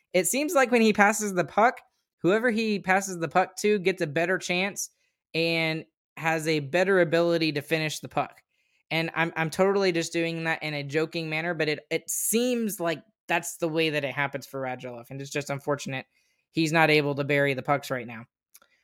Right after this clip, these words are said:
Um, forty seconds later, Robo would have a chance in the slot, but Chara makes a really good D-zone play for the New York Islanders. So, uh, Zdeno Chara, the defenseman who leads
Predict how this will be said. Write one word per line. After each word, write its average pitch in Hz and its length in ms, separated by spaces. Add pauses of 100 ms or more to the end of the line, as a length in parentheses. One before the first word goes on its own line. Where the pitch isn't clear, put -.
(220)
Um, 170 320
forty 202 260
seconds 196 380
later, 175 280
Robo 180 400
would 180 120
have 175 140
a 165 60
chance 170 320
in 165 80
the 156 80
slot, 147 380
but 143 140
Chara 156 300
makes 156 260
a 147 60
really 156 240
good 147 220
D-zone 147 400
play 143 280
for 139 180
the 139 160
New 143 100
York 139 220
Islanders. 135 540 (360)
So, 165 380
uh, 147 280 (600)
Zdeno 160 400
Chara, 147 420
the 139 120
defenseman 156 560
who 151 220
leads 143 580